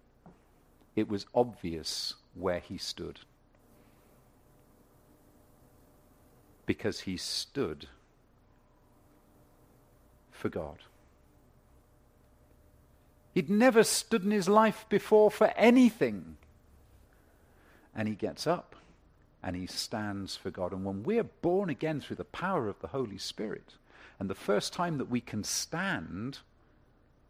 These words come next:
spiritually speaking, it is to stand for God, to stand in strength for him.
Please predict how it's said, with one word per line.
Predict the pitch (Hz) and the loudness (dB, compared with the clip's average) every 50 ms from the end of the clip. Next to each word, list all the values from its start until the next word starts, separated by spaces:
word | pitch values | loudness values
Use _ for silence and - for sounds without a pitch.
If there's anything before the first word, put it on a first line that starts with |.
| _ _ _ | _ _ _
spiritually | - - - - - 196 220 233 220 - - - 135 110 | -6 -6 -4 6 8 8 8 8 6 2 -2 -2 -2 -2
speaking, | - - - 127 117 107 - 117 104 98 - - - - _ _ - | -2 -4 -4 -4 -4 -4 -4 -6 -6 -6 -8 -12 -18 -20 _ _ -2
it | 135 139 - - - - - - - - _ _ _ _ _ _ _ _ _ - | -2 -2 -2 -4 -12 -16 -16 -16 -18 -20 _ _ _ _ _ _ _ _ _ -4
is | 107 104 - - | -4 -4 -4 -6
to | - - | -8 -8
stand | 92 - - - 113 107 113 110 110 101 | -8 -8 -8 -6 -6 -6 -6 -6 -8 -10
for | - - 101 | -10 -12 -10
God, | 85 90 90 87 92 107 - - - - _ _ _ _ _ _ _ _ _ _ _ _ _ _ _ _ _ _ _ _ _ | -10 -8 -10 -10 -12 -16 -18 -20 -20 -20 _ _ _ _ _ _ _ _ _ _ _ _ _ _ _ _ _ _ _ _ _
to | - 113 | -8 -8
stand | - - - 110 95 90 85 87 87 82 | -8 -6 -4 -4 -4 -4 -4 -6 -10 -10
in | 85 82 85 78 80 - _ _ _ _ _ _ _ _ _ _ _ _ _ _ _ - | -10 -10 -10 -12 -14 -16 _ _ _ _ _ _ _ _ _ _ _ _ _ _ _ -18
strength | - - - - 127 107 90 92 110 - - - - - - _ _ _ _ _ _ _ _ _ _ | -16 -16 -8 -4 -4 -2 -2 -4 -8 -14 -20 -20 -20 -20 -20 _ _ _ _ _ _ _ _ _ _
for | - - 95 | -8 -6 -6
him. | 85 95 95 85 87 95 | -6 -6 -8 -12 -12 -14